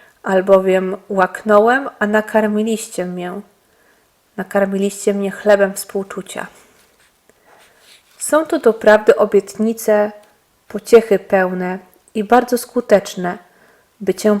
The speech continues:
pobudzić do rozważania gorzkiej męki pańskiej.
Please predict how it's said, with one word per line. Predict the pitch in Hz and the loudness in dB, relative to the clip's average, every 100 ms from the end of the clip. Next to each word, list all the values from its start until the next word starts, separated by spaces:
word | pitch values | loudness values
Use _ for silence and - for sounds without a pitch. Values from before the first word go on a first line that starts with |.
| - | 0
pobudzić | 202 202 208 202 226 226 - - - | -4 -2 -2 -2 -6 -8 -18 -20 -20
do | 269 208 208 208 | -14 2 6 6
rozważania | 208 202 202 202 220 220 208 | 6 2 2 4 4 4 2
gorzkiej | 208 208 - 208 | 2 2 2 -2
męki | 202 202 196 208 | 0 -2 -4 -8
pańskiej. | - 185 190 - - 190 | -6 -6 -6 -12 -12 -12